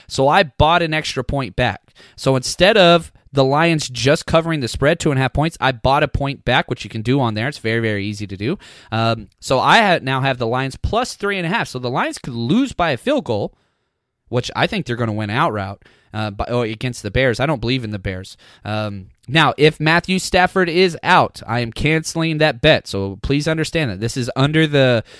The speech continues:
idea that Matthew Stafford is active. If he is not active, I'm taking this bet down, and I'm gonna add another team in there. The third team is the Bills plus two and a half. And again, I don't like two and a half. I want that third, so I'm buying a point back, or against the Browns.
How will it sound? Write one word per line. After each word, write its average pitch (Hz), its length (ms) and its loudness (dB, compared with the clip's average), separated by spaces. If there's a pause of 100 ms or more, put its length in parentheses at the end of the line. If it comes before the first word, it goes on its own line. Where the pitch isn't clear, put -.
(180)
idea 127 400 2
that 127 240 -2
Matthew 139 340 0
Stafford 139 440 -2
is 107 180 -6
active. 123 380 -2
If 90 100 -16
he 151 180 -6
is 135 140 -4
not 131 380 2
active, 110 480 -8 (240)
I'm 139 180 -4
taking 139 340 -4
this 123 140 -4
bet 117 300 -4
down, 170 340 2 (180)
and 113 120 -2
I'm 123 80 0
gonna 120 140 0
add 117 220 0
another 110 320 -2
team 104 280 -6
in 107 100 -2
there. 95 220 -10 (720)
The 135 120 2
third 175 300 4
team 175 260 -2
is 131 160 -6
the 123 80 -6
Bills 156 320 4
plus 147 320 -4
two 147 140 -4
and 127 100 -4
a - 20 -2
half. 147 280 0
And 113 80 -4
again, 120 260 -6
I 120 80 -2
don't 127 200 -4
like 143 180 -4
two 143 160 -6
and 131 80 -4
a - 40 0
half. 156 220 0
I 113 80 0
want 123 220 -2
that 117 160 -2
third, 147 260 2
so 120 140 -2
I'm 104 240 -4
buying 143 260 2
a 127 80 -4
point - 320 -4
back, 139 400 0
or 120 120 2
against 113 440 -4
the 104 80 -4
Browns. 127 400 -2